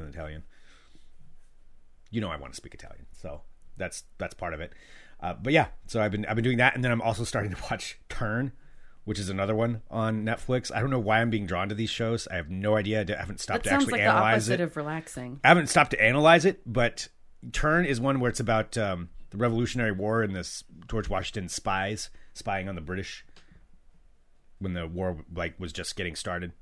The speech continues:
Speaker 2: And you wonder why you're so, like, on edge all the time?
Speaker 1: Yeah, I wonder, I don't know why I keep doing that, but now I'm, like, getting drawn into both of these things. Why is that?
Speaker 2: I don't know. Why you're just becoming a crazy old man obsessed with war movies?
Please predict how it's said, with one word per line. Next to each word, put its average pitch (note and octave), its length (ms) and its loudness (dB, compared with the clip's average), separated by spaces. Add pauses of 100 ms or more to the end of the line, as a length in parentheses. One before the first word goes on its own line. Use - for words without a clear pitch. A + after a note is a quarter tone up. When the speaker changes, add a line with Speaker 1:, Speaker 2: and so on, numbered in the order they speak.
(120)
Speaker 2:
And G#3 100 -2
you A3 80 -2
wonder G#3+ 240 -2
why A#3+ 100 -2
you're F#3+ 160 -2
so, F#3+ 180 -4
like, E3 200 -4
on D#3 180 -4
edge C#3+ 260 -6
all F3 140 -4
the F#3 80 -8
time? G3 400 -10
Speaker 1:
Yeah, E2+ 180 2
I F2 40 0
wonder, F#2+ 280 -4
I G2 60 -4
don't F#2 100 -4
know E2+ 120 -6
why E2 180 -2
I - 20 -10 (380)
keep - 160 -12
doing E2+ 160 -6
that, D2+ 180 -8
but F2 180 -6
now G2 180 -4
I'm, F#2 140 -4
like, E2+ 160 -6
getting E2 380 -8
drawn F2 220 -4
into D#2+ 120 -8
both E2 200 -10
of D2 80 -14
these C2+ 160 -12
things. B1+ 240 -16 (400)
Why A2+ 180 2
is G#2 180 0
that? - 260 -10 (1000)
Speaker 2:
I F3 200 -8 (200)
don't E3+ 300 -2
know. D3+ 480 -4 (720)
Why D3+ 80 -8
you're D3 80 -4
just C#3+ 200 -12
becoming E3+ 360 -6
a C#3+ 40 -4
crazy D#3+ 380 -6
old D3+ 140 -4
man D#3 240 -2
obsessed D#3 340 -8
with C#3+ 140 -12
war D3 200 -4
movies? G#3 460 -8